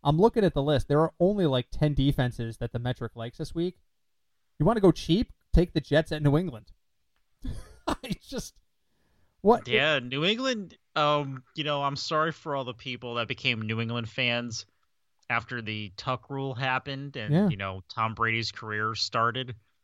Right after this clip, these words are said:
Speaker 2: Um, because before that, and Cinch will have to agree to this, the Patriots were not super good.
Speaker 1: Yeah.
Speaker 2: They were okay, but they, they were not great.
Speaker 1: Yep.
Speaker 2: So, yeah. <laughs>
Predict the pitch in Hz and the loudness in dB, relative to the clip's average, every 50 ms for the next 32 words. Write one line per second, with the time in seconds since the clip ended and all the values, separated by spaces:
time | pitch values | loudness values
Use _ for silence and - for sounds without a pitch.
0 | _ _ _ _ _ _ _ _ _ _ _ _ _ _ _ _ _ _ _ _ | _ _ _ _ _ _ _ _ _ _ _ _ _ _ _ _ _ _ _ _
1 | _ _ - 127 113 110 107 110 104 135 - 170 165 139 123 139 143 - - 185 | _ _ -4 -4 -2 -2 -4 -6 -8 -4 -2 -2 -2 -2 -2 -6 -8 -8 -4 -2
2 | 196 226 254 240 175 135 139 175 208 180 123 123 - _ _ _ _ _ _ _ | -2 -2 -2 -2 -2 -2 0 0 0 -2 -2 -4 -8 _ _ _ _ _ _ _
3 | _ _ - 127 131 113 - - 180 175 175 160 - 156 143 143 139 139 143 135 | _ _ -8 -6 -6 -6 -6 -4 -4 -4 -4 -4 -6 -4 -2 -2 0 0 0 -2
4 | 127 - - 156 123 135 160 214 240 196 127 131 151 143 - - 175 156 - - | -2 -4 -8 -10 -8 -8 -8 -8 -8 -8 -8 -8 -8 -8 -10 -12 -14 -12 -10 -10
5 | 302 339 370 - 370 370 - - 240 190 160 151 147 147 156 170 202 226 247 - | -10 -10 -8 -8 -8 -6 -4 -4 -2 -2 -2 -2 -2 -2 -2 0 0 -2 -2 -4
6 | _ _ _ _ _ _ _ _ _ _ - - - - - 214 214 - 214 202 | _ _ _ _ _ _ _ _ _ _ -8 -6 -6 -4 -4 -4 -4 -2 -2 -4
7 | 180 151 160 165 208 220 156 95 - - _ _ _ - 151 160 170 - - _ | 0 0 2 2 2 0 -2 -6 -12 -18 _ _ _ 2 4 4 4 0 -4 _
8 | _ _ _ _ _ _ _ _ _ _ _ _ - 151 190 208 214 196 170 147 | _ _ _ _ _ _ _ _ _ _ _ _ -4 -2 -2 2 2 2 2 2
9 | 147 139 120 - - 127 113 127 160 151 120 131 143 143 - _ - 117 110 - | 2 0 -2 -2 0 2 2 2 2 0 -2 -4 -6 -10 -16 _ -12 -12 -12 -10
10 | _ - 127 127 139 143 143 139 135 - _ _ 127 120 131 139 127 123 113 107 | _ -4 -2 -2 -2 -4 -6 -8 -12 -16 _ _ -6 -4 -4 -4 -4 -4 -4 -4
11 | 110 117 123 135 131 120 - - - 107 135 170 202 208 - - _ _ _ _ | -2 -2 -2 -2 -2 -4 -8 -10 -4 -2 -2 -2 -2 -6 -10 -20 _ _ _ _
12 | _ - 160 - - _ _ _ _ _ - - - 104 101 98 98 98 98 98 | _ -6 -6 -6 -6 _ _ _ _ _ -18 -12 -8 -8 -8 -6 -8 -8 -10 -10
13 | 95 98 95 101 120 160 190 175 - - 98 92 | -10 -8 -4 -2 -2 -2 -2 -4 -4 -6 -6 -6